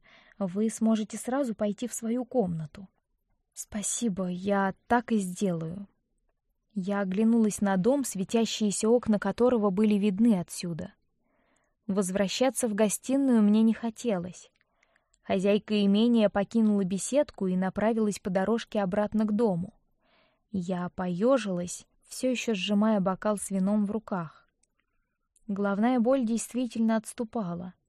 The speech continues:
Судя по словам женщины со своей задачей — очаровать лорда Гутлана, я справилась. Только вот радости это не принесло.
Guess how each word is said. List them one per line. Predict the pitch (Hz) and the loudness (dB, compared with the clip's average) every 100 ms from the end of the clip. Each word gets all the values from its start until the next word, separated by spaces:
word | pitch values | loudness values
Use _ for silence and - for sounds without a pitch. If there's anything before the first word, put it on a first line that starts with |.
| _ _ _ _ _ _ _ | _ _ _ _ _ _ _
Судя | - 233 240 254 | -10 -2 -2 -2
по | 220 | -2
словам | - 220 226 220 | 2 4 4 2
женщины | 214 277 285 233 202 | 2 0 0 0 0
со | 190 196 | 0 -4
своей | 196 202 214 202 | 0 2 2 2
задачей — | 196 175 220 262 - 170 - _ _ _ _ _ - | 2 2 0 -2 -6 -10 -12 _ _ _ _ _ -10
очаровать | 180 - 185 175 180 - | -10 -6 -2 0 0 0
лорда | 190 180 170 | 0 0 -2
Гутлана, | 170 196 269 220 185 170 185 _ _ _ _ _ | -4 -4 -6 -4 -4 -4 -8 _ _ _ _ _
я | 185 180 170 | -8 -6 -6
справилась. | - 226 240 190 185 190 - - _ _ _ _ _ _ _ | -4 2 2 2 -2 -8 -12 -20 _ _ _ _ _ _ _
Только | - 220 233 247 | -6 -6 -4 -2
вот | 247 226 | 0 2
радости | 208 220 233 - 220 | 4 4 2 0 -2
это | 202 214 | 0 0
не | 220 | 0
принесло. | 226 220 233 - 180 170 175 | 0 0 0 -2 -6 -6 -10